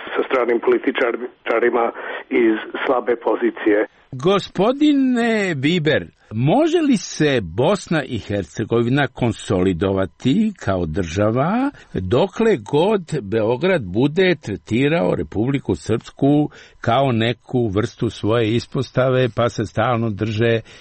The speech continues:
Speaker 2: zajedničke sednice vlada, pa se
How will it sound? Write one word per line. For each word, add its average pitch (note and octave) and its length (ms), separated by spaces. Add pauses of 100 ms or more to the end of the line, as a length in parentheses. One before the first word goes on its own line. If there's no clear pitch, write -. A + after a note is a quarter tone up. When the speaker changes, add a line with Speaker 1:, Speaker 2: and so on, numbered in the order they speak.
(140)
Speaker 2:
zajedničke A2 720
sednice G2 540
vlada, G2 840 (260)
pa A2 140
se F#2+ 540